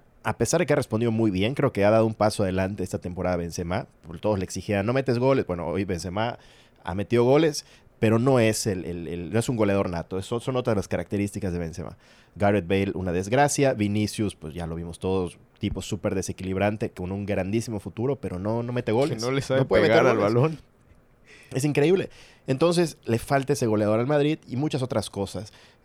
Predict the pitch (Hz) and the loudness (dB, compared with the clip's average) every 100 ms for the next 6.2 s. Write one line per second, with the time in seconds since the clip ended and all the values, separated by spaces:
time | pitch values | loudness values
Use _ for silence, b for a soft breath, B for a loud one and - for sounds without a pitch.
0 | _ - - 143 131 104 - 98 117 101 | _ -10 2 4 6 4 0 -2 -2 0
1 | 95 95 117 110 95 98 - 85 69 82 | 0 2 0 -2 -2 -2 -4 -6 -6 -10
2 | 78 78 87 92 98 101 131 131 98 92 | -10 -10 -8 -4 -2 2 2 2 0 -2
3 | 98 101 98 98 101 101 113 107 98 92 | -2 -2 -2 -2 0 4 4 2 -4 -10
4 | 85 - 95 92 - _ - 101 98 95 | -12 -12 -12 -10 -14 _ -10 -8 -6 -6
5 | 101 107 107 127 127 123 107 104 98 110 | -2 2 4 4 2 -2 -2 0 2 2
6 | 120 117 | 0 -2